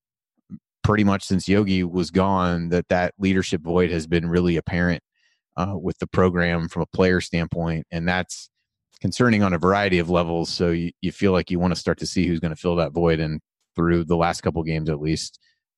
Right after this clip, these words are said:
Al would be a hundred percent the one who's really stepped up to try to do that, in my estimation.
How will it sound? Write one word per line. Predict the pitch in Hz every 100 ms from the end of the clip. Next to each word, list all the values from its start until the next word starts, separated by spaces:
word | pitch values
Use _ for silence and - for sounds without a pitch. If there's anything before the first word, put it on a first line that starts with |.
| _
Al | 87 85
would | 85 80
be | 85 78 90
a | 85
hundred | 95 87
percent | 82 85 87 82
the | 82
one | 82 82
who's | 82 80
really | 82
stepped | 78 80 -
up | 76 -
to |
try | 76 80
to | 78
do | 76 82
that, | 80 78 -
in | 76
my | 76
estimation. | 73 - 76 -